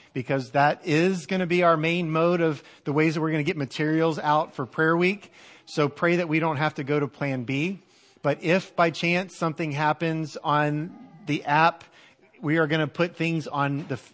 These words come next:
church Facebook page as well as the church Instagram account. It will be on my personal Instagram and, uh, Facebook page as well. Um, we're trying to keep it out in platforms where you can go get it. Um, so be watchful for announcements.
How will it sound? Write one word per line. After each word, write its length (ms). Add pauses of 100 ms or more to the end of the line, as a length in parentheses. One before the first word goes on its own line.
church 340
Facebook 460
page 340
as 180
well 200
as 100
the 80
church 260
Instagram 560
account. 380
It 80
will 140
be 120
on 180
my 120
personal 720 (580)
Instagram 680
and, 260 (140)
uh, 240
Facebook 440
page 280
as 120
well. 460 (420)
Um, 200
we're 120
trying 300
to 60
keep 260
it 60
out 160
in 100
platforms 580
where 120
you 160
can 180
go 200
get 200
it. 300 (400)
Um, 320
so 160
be 260
watchful 540
for 240
announcements. 760